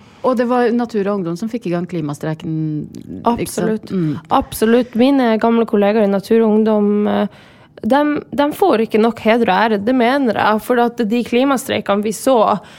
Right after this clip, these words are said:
Speaker 2: det er vel i tjue nitten, faktisk, ja.
Speaker 1: Mm.
Speaker 2: De største, der titalls tusenvis av ungdom samler seg utenfor Stortinget og,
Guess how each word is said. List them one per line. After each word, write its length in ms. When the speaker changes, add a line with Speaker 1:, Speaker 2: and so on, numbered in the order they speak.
Speaker 2:
det 160
er 60
vel 100
i 40
tjue 220
nitten, 540
faktisk, 380
ja. 80
Speaker 1:
Mm. 260
Speaker 2:
De 100
største, 840
der 280
titalls 760
tusenvis 720
av 160
ungdom 400
samler 320
seg 320
utenfor 320
Stortinget 680
og, 300